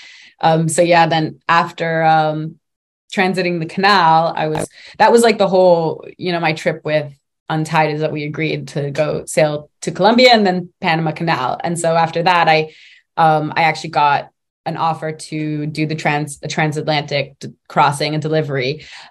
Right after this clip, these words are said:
of a boat from Antigua to the U K. So I sailed from Antigua to the Azores, the Azores to,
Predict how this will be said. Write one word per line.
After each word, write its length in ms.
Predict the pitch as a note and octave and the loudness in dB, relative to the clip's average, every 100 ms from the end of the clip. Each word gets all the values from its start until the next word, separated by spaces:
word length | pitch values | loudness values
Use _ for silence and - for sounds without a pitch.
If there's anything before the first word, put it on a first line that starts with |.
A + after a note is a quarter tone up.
| - | 0
of 160 | E3 D#3+ | 2 2
a 40 | |
boat 300 | E3 D#3 C#3 | 2 0 0
from 460 | - D3 D3 C#3+ C#3+ | -2 -2 -2 -4 -4
Antigua 800 | D3 D3 - A3+ G3 F3 E3 E3 - - | -4 -4 0 2 4 4 4 0 -6 -8
to 540 | D#3+ D3+ D3 C#3+ C#3 - _ | -4 -2 -2 -6 -8 -16 _
the 120 | C#3 | -6
U 200 | E3 D#3+ D3 | -2 -2 0
K. 380 | E3 - - D#3 | 2 2 0 -4
So 420 | - D#3+ D#3+ D#3 | 0 2 2 0
I 100 | D#3+ | -2
sailed 540 | D#3 D#3 D#3 D3+ D3+ - _ _ _ _ _ _ _ | -2 0 2 0 -4 -12 _ _ _ _ _ _ _
from 380 | - D#3+ D#3 D#3 - | -4 -2 0 -2 -4
Antigua 760 | D#3 D#3 G3 F#3+ F3+ F3 F3 F3 - | -8 -6 -4 0 2 4 2 -2 -8
to 340 | D#3+ D#3 D#3 - - _ - | -6 -4 -6 -10 -20 _ -6
the 80 | E3 | -4
Azores, 680 | D#3+ F3 D#3 D3+ G#3 A#3 - _ _ _ _ - | 2 4 4 4 2 -2 -12 _ _ _ _ -6
the 80 | |
Azores 800 | E3+ E3 F3 F3 E3+ E3+ E3+ - _ - | -4 2 4 6 4 0 -4 -12 _ -12
to, 580 | E3 D#3 D#3 D3+ D3+ | -6 -2 -2 -2 -6